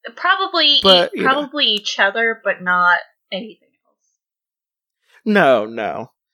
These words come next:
Speaker 2: Um, and then we have the, uh, the Siguahab-, uh, Siguanaba.
Speaker 1: Oh, yeah.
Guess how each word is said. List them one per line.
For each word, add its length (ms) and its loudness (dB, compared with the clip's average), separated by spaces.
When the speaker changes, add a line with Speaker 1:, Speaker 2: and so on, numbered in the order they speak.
Speaker 2:
Um, 380 0
and 180 -2
then 240 0
we 140 2
have 320 0
the, 560 0
uh, 420 -4
the 260 0
Siguahab-, 1000 -4
uh, 140 -4
Siguanaba. 1500 -2
Speaker 1:
Oh, 120 4
yeah. 240 0